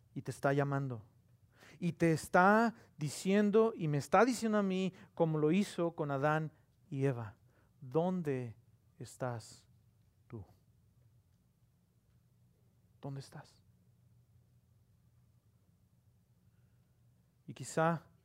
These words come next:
mientras he estado dando este mensaje, el Espíritu Santo te ha hecho reconocer tu profunda necesidad de la presencia de Dios. Quizá el Espíritu Santo mismo te ha hecho reconocer que no has anhelado y deseado esa presencia como deberías.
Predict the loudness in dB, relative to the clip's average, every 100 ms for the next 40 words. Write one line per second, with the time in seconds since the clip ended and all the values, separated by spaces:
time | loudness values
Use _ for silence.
0 | _ _ _ _ _ -12 -8 -6 -8 -6
1 | -6 0 0 0 -2 -4 -6 -8 -8 -6
2 | -6 -4 -6 -8 -8 -10 -10 -10 -6 -6
3 | -6 -8 -8 -16 -20 -4 0 0 -2 -6
4 | -6 -8 -8 -6 -8 -8 -12 -14 -10 -8
5 | -6 -8 -12 -10 -8 -8 -10 -14 -14 -16
6 | -16 -14 -14 -16 -20 -20 _ _ _ _
7 | _ _ _ _ _ _ _ _ _ -14
8 | 0 4 4 4 -4 -6 -2 -2 -4 -6
9 | -6 -6 -4 -4 -2 -2 -4 -6 -2 0
10 | 0 -2 -6 -6 -20 -6 -4 -4 -6 -6
11 | -2 2 2 0 -6 -20 _ _ -10 -6
12 | -2 -2 -2 -2 -2 0 2 2 0 -4
13 | -6 -2 0 0 -2 -6 -8 -12 -10 -8
14 | -8 -10 -14 -12 -12 -12 -10 -10 -10 -14
15 | -20